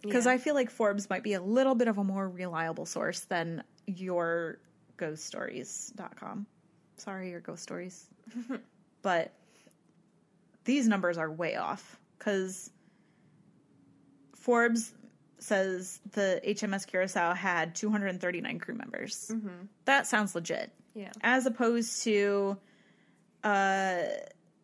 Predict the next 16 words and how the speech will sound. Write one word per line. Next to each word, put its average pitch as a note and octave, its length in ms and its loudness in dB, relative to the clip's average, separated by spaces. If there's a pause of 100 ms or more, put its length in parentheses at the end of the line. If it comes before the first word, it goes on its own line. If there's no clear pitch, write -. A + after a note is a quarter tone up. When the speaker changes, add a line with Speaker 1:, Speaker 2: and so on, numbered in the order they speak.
(420)
Speaker 1:
forced D4 500 2
to A#3 80 2
leave A3 260 2
three G#3 260 -4
hundred G3 320 -2
survivors E3+ 460 -2
in E3 80 -8
the E3 60 -2
water F3 280 -4
to F#3 80 -6
be F3+ 240 -8
eaten F#3+ 160 -8
by E3 140 -6
sharks - 300 -12
or - 80 -8
drowned. - 340 -10